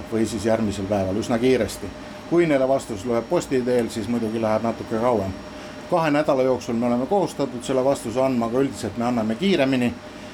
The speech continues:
Ja uuringud on ka näidanud, et see ongi üks kõige olulisemaid momente naiste jaoks, kui kiiresti tuleb vastus.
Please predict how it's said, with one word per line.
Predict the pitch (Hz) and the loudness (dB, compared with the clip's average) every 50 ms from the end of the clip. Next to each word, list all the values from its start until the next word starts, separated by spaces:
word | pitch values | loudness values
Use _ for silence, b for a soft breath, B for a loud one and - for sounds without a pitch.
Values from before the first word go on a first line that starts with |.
| B B - | B B -2
Ja | 120 117 117 | 2 2 4
uuringud | 117 131 143 139 123 110 107 113 110 | 4 4 2 2 2 2 0 0 0
on | 117 113 113 113 | 0 0 2 0
ka | 120 | 2
näidanud, | 123 135 147 147 - 113 110 107 101 104 | 2 2 2 2 2 2 2 2 0 -2
et | 101 95 - | -2 -2 0
see | - 147 139 | 2 2 2
ongi | 127 117 113 110 113 | 4 2 2 0 0
üks | 113 110 - - | -2 -2 -4 -4
kõige | 131 127 117 123 | -2 0 2 2
olulisemaid | 131 135 120 110 107 98 104 104 101 104 104 | 4 4 2 2 0 -2 -2 -2 -2 -2 0
momente | 107 113 120 123 131 127 113 - 101 101 | 0 0 0 2 0 0 0 -2 0 0
naiste | 117 117 - - 107 104 | 0 0 0 0 2 2
jaoks, | 117 117 107 - - - | 4 4 2 0 -2 -4
kui | 127 117 | -2 0
kiiresti | 113 120 123 120 110 - - 110 | 2 2 2 2 2 0 -2 -4
tuleb | 104 110 107 104 101 | -2 0 0 0 2
vastus. | 107 120 120 120 - 104 98 - - | 2 2 0 0 -4 -10 -12 -12 -14